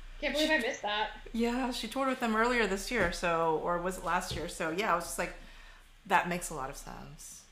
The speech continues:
Speaker 2: Lizzo is also bona fide witch, you know?
Speaker 1: Oh, totally.
Speaker 2: Like, yeah, totally, totally.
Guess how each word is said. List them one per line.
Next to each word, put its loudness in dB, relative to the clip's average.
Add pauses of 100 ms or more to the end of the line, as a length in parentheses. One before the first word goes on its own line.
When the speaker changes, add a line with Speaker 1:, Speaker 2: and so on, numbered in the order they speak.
(220)
Speaker 2:
Lizzo 10
is 6
also 4 (220)
bona 4
fide 0 (140)
witch, -8
you -8
know? -4
Speaker 1:
Oh, 6
totally. 0
Speaker 2:
Like, -12 (100)
yeah, -10 (320)
totally, -4
totally. -10